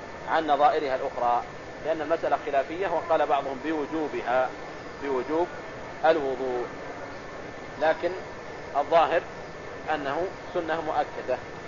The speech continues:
وليس، وليس واجبا، وليس واجبا. وإن كان هناك حديث عن عائشة رضي الله تعالى عنها، رواية أخرى لكنها ضعيفة لا تصح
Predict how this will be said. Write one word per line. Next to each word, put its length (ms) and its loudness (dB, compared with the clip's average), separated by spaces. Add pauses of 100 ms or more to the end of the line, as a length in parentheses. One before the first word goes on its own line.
وليس، 400 2 (500)
وليس 320 6
واجبا، 500 2 (560)
وليس 240 -2
واجبا. 400 -4 (500)
وإن 200 4 (100)
كان 240 6
هناك 260 2 (680)
حديث 320 0
عن 160 -4
عائشة 360 0
رضي 180 2
الله 240 0
تعالى 180 0
عنها، 300 -4 (200)
رواية 240 6
أخرى 440 0 (280)
لكنها 380 0
ضعيفة 340 2 (580)
لا 100 8
تصح 300 -4